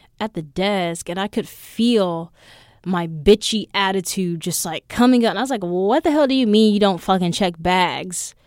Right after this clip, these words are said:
at the counter?" I've flown several different airlines. Never in my life have I heard of someone that doesn't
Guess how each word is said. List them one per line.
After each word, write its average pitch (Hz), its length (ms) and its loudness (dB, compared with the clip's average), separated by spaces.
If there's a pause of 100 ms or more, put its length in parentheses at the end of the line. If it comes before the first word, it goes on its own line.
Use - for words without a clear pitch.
(440)
at 190 100 -2
the 185 60 -4
counter?" 185 800 -6
I've 254 280 0
flown 240 580 2
several 240 540 0
different 202 580 -2
airlines. 185 1160 -4 (320)
Never 247 500 2
in 240 140 0
my 208 180 0
life 180 360 -4
have 180 160 -8
I 180 120 -4
heard 190 320 -6
of 170 100 -12
someone 185 520 -6
that 170 300 -10
doesn't 180 420 -4